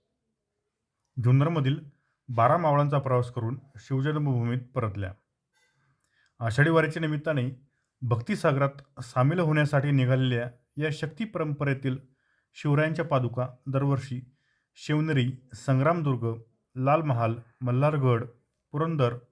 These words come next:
रायरेश्वर असा प्रवास करून रायगडला जातात. शिवनेरीवरील शिवाईदेवीच्या चरणांशी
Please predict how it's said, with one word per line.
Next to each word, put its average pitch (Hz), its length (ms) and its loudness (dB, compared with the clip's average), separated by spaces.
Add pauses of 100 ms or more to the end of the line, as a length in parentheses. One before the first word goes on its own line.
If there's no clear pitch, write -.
(140)
रायरेश्वर 131 500 0 (720)
असा 143 180 0
प्रवास 139 400 2
करून 123 300 -4 (240)
रायगडला 113 420 -2
जातात. 104 280 -8 (1200)
शिवनेरीवरील 139 720 4 (180)
शिवाईदेवीच्या 143 840 -2 (320)
चरणांशी 135 640 -2